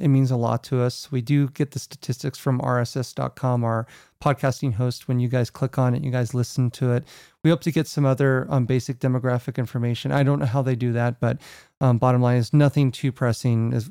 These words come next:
you know, just basically where your I P address, did it come from a certain country, so we can kind of know those demographics. But, um, just want to say from the bottom of my heart, um, this is such a passion project for me and my mom.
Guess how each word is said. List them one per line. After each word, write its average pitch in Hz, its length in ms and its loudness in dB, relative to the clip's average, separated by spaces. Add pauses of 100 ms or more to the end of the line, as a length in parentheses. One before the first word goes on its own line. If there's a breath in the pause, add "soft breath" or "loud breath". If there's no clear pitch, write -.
you 151 140 0
know, 120 300 0
just 120 200 -4
basically 120 640 0 (320 loud breath)
where 139 260 4
your 143 240 2
I 135 120 4
P - 160 -2
address, 123 260 0
did - 140 -10
it 139 100 -4
come 123 160 -2
from 117 140 -4
a 113 40 -6
certain 127 260 -2
country, 113 480 0
so 131 180 -2
we 117 80 -2
can 131 160 -6
kind 117 200 -2
of 110 80 -2
know 117 200 0
those 113 200 -2
demographics. 113 760 -4
But, 127 160 0 (560 loud breath)
um, 127 300 4
just 139 200 0
want 165 120 4
to 143 60 4
say 143 200 0
from 135 180 2
the 123 80 2
bottom 127 300 4
of 123 100 2
my 107 60 -2
heart, 123 420 2
um, 131 220 0
this 123 180 -2
is 123 80 -4
such 135 220 -4
a - 20 -2
passion 123 380 0
project 120 340 -2
for - 160 -6
me 120 200 0
and 120 80 0
my 117 100 0
mom. 117 420 0